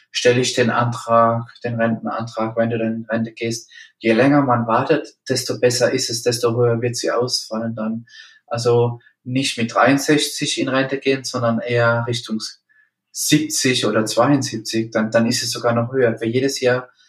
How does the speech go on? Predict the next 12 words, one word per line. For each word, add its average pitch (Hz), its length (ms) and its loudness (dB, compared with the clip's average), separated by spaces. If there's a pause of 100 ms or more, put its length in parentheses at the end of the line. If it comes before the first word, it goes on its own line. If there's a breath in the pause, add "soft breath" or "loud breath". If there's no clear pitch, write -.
(180 soft breath)
dass 123 160 -2
du 127 80 -2
später 131 400 2
den, 120 180 0 (240)
den 113 80 -2
Antrag 131 400 0
stellst, 120 460 0
desto 117 260 -2
höher 120 160 4
wird 139 180 0
sie. 107 180 -2
Also 110 180 0